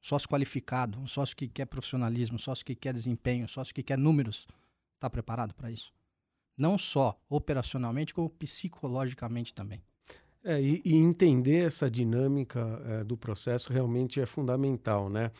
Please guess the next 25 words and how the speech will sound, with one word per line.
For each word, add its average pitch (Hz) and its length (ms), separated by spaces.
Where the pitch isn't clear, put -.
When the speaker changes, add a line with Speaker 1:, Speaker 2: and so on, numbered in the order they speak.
Speaker 2:
Às 110 140
vezes 139 240
alguns 135 320
empresários 117 560
tentam 131 260
fazer, 113 680
é, 110 240
esse 110 160
processo 113 580
sozinhos, 127 880
é, 113 140
muitos 160 440
funcionam, 139 760
funciona 131 540
bem, 143 380
mas 139 200
será 160 200
que 160 120
não 139 80
poderia 123 580
ganhar 117 300
um 123 80
pouco 151 340
de 113 100
valor, 117 540